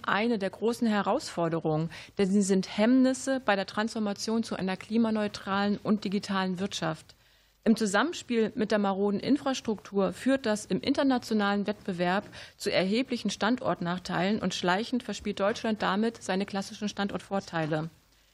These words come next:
Der vorliegende Gesetzentwurf geht in Bezug auf Beschleunigung in die richtige Richtung und wird von uns grundsätzlich unterstützt,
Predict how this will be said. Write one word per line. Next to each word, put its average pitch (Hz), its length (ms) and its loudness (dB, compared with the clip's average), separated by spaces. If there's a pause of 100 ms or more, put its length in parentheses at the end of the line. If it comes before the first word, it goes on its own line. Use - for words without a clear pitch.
(220)
Der 208 80 4
vorliegende 233 460 2
Gesetzentwurf 196 880 -2
geht 214 180 2
in 190 120 0
Bezug 180 380 -2
auf 170 140 -2
Beschleunigung 254 840 2
in 233 120 4
die 226 60 4
richtige 220 400 -2
Richtung 269 420 2
und 196 160 0
wird 208 140 0
von 190 140 -2
uns 220 340 0
grundsätzlich 196 580 0
unterstützt, 175 720 -4